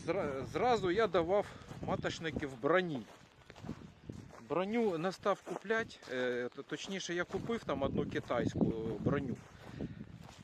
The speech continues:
Але вона була маленька і маточники не, не поміщались, е, туди, в ту броню. Потім, е, спробував спосіб, намотував фольгу,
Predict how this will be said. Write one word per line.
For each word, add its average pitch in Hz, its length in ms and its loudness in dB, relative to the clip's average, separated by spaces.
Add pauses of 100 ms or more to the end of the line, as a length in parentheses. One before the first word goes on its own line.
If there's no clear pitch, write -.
(200)
Але 185 500 4 (260)
вона 160 340 -2 (280)
була 147 260 2
маленька 151 580 2
і 135 120 2
маточники 151 640 -2
не, 135 160 -4
не 135 100 -2
поміщались, 170 800 0
е, 127 380 -4 (280)
туди, 156 320 -2 (120)
в - 80 -20
ту 156 80 -2
броню. 156 480 -2 (400)
Потім, 180 320 0 (200)
е, 127 240 -2 (200)
спробував 175 640 4
спосіб, 180 460 0 (600)
намотував 160 600 2
фольгу, 175 580 0